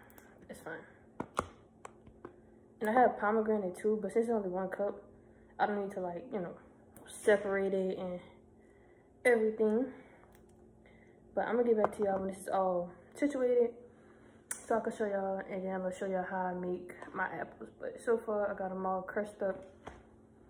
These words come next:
Well, not crushed, but cut up. So yeah, guys, give me, like, three minutes. All right, so, so I'm done <clears throat> with the fruit and stuff.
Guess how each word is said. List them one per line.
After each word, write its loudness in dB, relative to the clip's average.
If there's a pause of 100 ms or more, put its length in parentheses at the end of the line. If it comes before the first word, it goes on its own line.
(380)
Well, 2
not 4
crushed, -8
but -10
cut -4
up. -8 (800)
So -4
yeah, 2
guys, -2 (420)
give -6
me, -2
like, -4 (160)
three 4
minutes. 2 (1120)
All 6
right, 2
so, 2
so -4
I'm -2
done 0 (120)
<clears throat> 8
with -2
the 0
fruit -6
and -6
stuff. -2